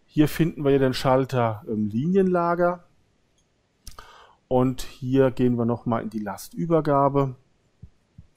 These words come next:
Und wie beim ersten Durchlauf unseres Beispiels taucht hier natürlich jetzt jedes Linienlager auf. Zum Beispiel hier unser Linienlager W zwei Punkt vier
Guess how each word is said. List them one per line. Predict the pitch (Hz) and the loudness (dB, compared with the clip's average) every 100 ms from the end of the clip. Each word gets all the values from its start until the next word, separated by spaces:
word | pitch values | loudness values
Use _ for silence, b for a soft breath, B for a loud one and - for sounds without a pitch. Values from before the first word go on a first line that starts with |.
| _ - B B B B B B B B B _ | _ -20 B B B B B B B B B _
Und | 139 127 123 - | 2 2 2 -2
wie | 143 | 0
beim | 151 127 | 6 6
ersten | 135 151 156 - 143 | 6 2 0 -4 2
Durchlauf | 156 147 - 143 139 - | 4 4 2 2 2 0
unseres | 139 127 127 | -4 -4 -6
Beispiels | - 123 127 - 131 123 - | -2 0 0 -2 -2 -2 -4
taucht | - 123 127 - | -2 2 0 -2
hier | 131 | -2
natürlich | 123 - 127 123 - | -2 -2 -4 -4 -2
jetzt | 117 - | -4 -2
jedes | 123 120 113 | -2 -2 -4
Linienlager | 123 131 131 123 110 110 104 104 - | -4 -2 0 0 0 -2 -2 -2 0
auf. | 156 175 | 2 0
Zum | - 127 | -4 -2
Beispiel | 120 120 123 - 117 | 4 4 4 -2 -4
hier | 120 131 131 b b b b | 0 2 0 b b b b
unser | 123 113 110 | -2 4 4
Linienlager | 117 135 131 120 117 117 113 110 | 4 2 2 2 2 2 0 -2
W | 113 | -6
zwei | - - 117 | -8 -4 -4
Punkt | 113 110 101 | -4 -10 -12
vier | - 180 190 190 | -6 2 2 2